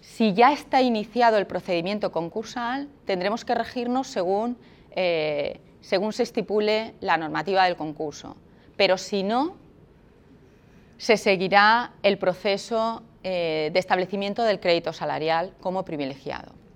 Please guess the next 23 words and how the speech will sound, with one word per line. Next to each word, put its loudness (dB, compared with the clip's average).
Bueno, 0
¿qué 6
créditos 0
se -4
entienden 0
como -2
privilegiados? -6
Los 4
primeros, 0
los 0
últimos 2
treinta 2
días -4
trabajados 2
por 0
el 0
trabajador 0
tendrán 6
preferencia 2
sobre -2
cualquier 2
otro -4
crédito, -4